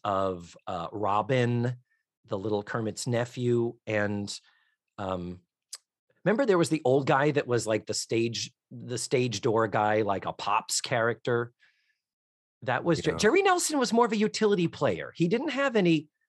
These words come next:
Speaker 1: big Muppet Show characters like a Kermit or a Miss Piggy.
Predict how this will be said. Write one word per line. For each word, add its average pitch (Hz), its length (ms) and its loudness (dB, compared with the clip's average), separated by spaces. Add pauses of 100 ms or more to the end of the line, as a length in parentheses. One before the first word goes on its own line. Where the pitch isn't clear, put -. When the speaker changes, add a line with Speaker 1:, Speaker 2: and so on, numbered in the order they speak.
(600)
Speaker 1:
big 170 320 2 (120)
Muppet 170 400 0
Show 92 520 2 (580)
characters 104 560 -2
like 104 300 -4
a 120 120 0
Kermit 110 520 0
or 107 180 0
a 101 60 -2
Miss 101 220 -6
Piggy. 80 540 -6